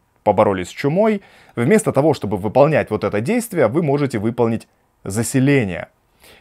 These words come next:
Нельзя заселять порты и районы, которые ранее уже были заселены. Итак, в первую очередь оплатите указанную стоимость. Я возвращаю в запас одну монету.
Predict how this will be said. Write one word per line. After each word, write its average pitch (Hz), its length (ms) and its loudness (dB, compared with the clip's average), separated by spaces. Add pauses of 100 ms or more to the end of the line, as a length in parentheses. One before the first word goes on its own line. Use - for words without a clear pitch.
(100)
Нельзя 165 400 4
заселять 107 420 -2
порты 233 440 2
и 151 180 -4
районы, 127 420 0
которые 131 600 2
ранее 123 640 0
уже 113 340 0
были 113 460 0
заселены. 113 680 -2 (400)
Итак, - 400 2 (1080)
в - 80 -20
первую 226 280 4
очередь 190 440 2 (140)
оплатите 170 540 2
указанную 127 500 4
стоимость. 98 680 -2 (460)
Я 117 160 4
возвращаю 104 400 0
в 95 40 -8
запас 101 480 0
одну 123 300 0
монету. 107 640 -2